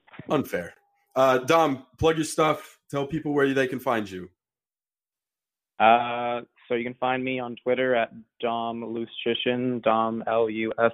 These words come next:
Speaker 2: Z C Z Y S Z Y N. I'm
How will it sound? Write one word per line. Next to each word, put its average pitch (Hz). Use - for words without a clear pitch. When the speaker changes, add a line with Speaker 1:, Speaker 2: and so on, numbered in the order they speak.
Speaker 2:
Z 104
C 117
Z 107
Y 113
S 113
Z 113
Y 107
N. 120
I'm 117